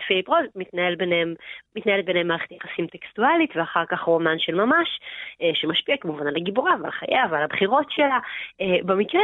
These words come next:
הזה אני דווקא, ו-, ו-, ו-, ויסלחו לי עורכי הניו יורק טיימס שבחרו את הרשימה המפוארת הזאת,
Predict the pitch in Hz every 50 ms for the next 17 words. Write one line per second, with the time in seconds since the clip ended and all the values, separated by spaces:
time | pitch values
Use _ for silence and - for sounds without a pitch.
0 | 415 320 285 320 320 311 277 233 247 254 - - - 285 269 254 220 202 180 175
1 | - - - 151 151 165 - 170 175 - 170 151 165 165 - - - _ - 170
2 | 160 156 165 - - - - - - 208 202 185 160 147 - - 190 185 175 165
3 | 175 175 165 - - - 220 226 196 - - 165 147 151 - 180 165 185 190 190
4 | - 175 175 170 - 175 175 185 190 180 - - 175 190 202 208 208 - 180 160
5 | 165 160